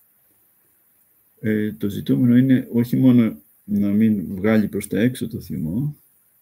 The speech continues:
με τη σιωπή, αλλά και να μην μείνει μέσα του, το οποίο γίνεται με την προσευχή. Γι' αυτό είπαμε σιωπή και προσευχή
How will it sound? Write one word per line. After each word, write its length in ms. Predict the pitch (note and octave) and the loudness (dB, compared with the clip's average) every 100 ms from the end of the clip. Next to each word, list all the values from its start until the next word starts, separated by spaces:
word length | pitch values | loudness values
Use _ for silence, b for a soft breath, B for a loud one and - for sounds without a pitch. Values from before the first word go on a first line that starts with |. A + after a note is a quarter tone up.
| _ _ _ _ _ | _ _ _ _ _
με 200 | G#2 F2+ | -8 -8
τη 120 | A2 | -10
σιωπή, 520 | - F2 E2+ - D#3 | -10 -8 -4 -2 -2
αλλά 300 | G#2 G#2+ G#2+ | -2 -2 -2
και 300 | - - - | -6 -8 -6
να 140 | G2 G2+ | -2 0
μην 180 | A#2+ C#3+ | 0 0
μείνει 260 | D3 D3+ | -2 0
μέσα 300 | D#3 C3 - | 0 -2 -4
του, 260 | - F2 - _ _ _ | -12 -16 -20 _ _ _
το 120 | F#2 | -8
οποίο 340 | F#2 B2+ B2 | 0 2 4
γίνεται 420 | A2+ A#2 C3 - | 4 2 0 0
με 140 | C3+ A2 | -2 -2
την 140 | - | -4
προσευχή. 540 | F#2+ - F#2+ - F2+ - | -10 -10 -12 -10 -12 -10
Γι' 100 | A2 | -10
αυτό 180 | G#2 A2 | -4 -4
είπαμε 280 | G2+ F#2 F#2 | -2 -4 -4
σιωπή 440 | - G2 A2+ C#3 | -6 -8 -6 -8
και 180 | D3 D3+ | -4 -6
προσευχή 600 | C#3+ G#2 - - - | -6 -12 -14 -18 -16